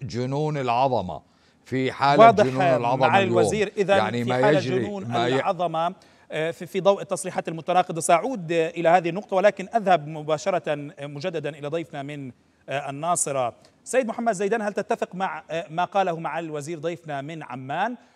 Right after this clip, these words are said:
Speaker 2: والآن هناك رؤية واضحة بالنسبة لمستقبل الحرب على قطاع غزة، باتت يعني شبه أكيدة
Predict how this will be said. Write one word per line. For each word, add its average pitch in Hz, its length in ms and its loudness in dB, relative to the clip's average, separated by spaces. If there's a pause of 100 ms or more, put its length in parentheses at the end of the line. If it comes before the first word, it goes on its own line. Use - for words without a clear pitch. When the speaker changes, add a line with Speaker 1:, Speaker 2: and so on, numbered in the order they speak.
(380)
Speaker 2:
والآن 202 1200 4 (380)
هناك 190 480 2 (520)
رؤية 190 680 0 (220)
واضحة 170 680 4
بالنسبة 160 840 -4 (520)
لمستقبل 190 1300 -6
الحرب 180 440 -4
على 143 180 -6
قطاع 143 440 -4
غزة، 156 500 -2
باتت 202 480 4 (460)
يعني 165 380 -4
شبه 226 520 -2 (180)
أكيدة 185 680 -4